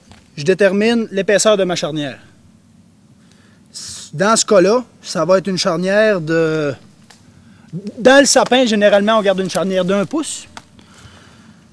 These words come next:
Ça va être à peu près ça que je vais garder.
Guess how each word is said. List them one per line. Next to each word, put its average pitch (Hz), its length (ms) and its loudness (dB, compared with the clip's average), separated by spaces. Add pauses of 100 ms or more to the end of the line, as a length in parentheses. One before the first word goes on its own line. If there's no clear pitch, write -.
(680)
Ça - 220 0
va 208 120 4
être 214 80 0
à 202 40 -2
peu 202 80 -2
près 185 180 -2
ça 190 140 -4
que 170 80 -6
je 147 80 -6
vais 143 80 -6
garder. 131 400 -8